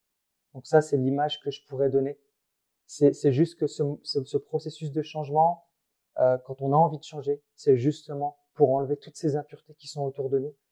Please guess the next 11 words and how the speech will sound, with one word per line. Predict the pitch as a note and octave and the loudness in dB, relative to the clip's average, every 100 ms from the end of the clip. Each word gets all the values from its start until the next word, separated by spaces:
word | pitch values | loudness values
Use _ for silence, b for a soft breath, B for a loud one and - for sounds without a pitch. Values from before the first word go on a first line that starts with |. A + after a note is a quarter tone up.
| _ | _
et | C#3 | -4
pour | - C3+ A#2+ | 4 4 8
redevenir | D3 D3 C#3 C#3+ D3+ D#3 _ _ _ _ _ | 8 8 2 -2 -4 -8 _ _ _ _ _
l'œuvre | C#3+ D3+ D3+ C#3+ C#3 - _ | 8 10 8 4 -12 -20 _
que | C#3+ | -4
nous | C3+ A#2+ | -2 0
étions | C3+ - D3 - | -2 -4 -12 -6
au, | C3+ - _ _ - | -6 -8 _ _ 0
au | C3+ | 2
départ, | B2 C3+ C3 | 2 -2 -6
en | A#2 | -10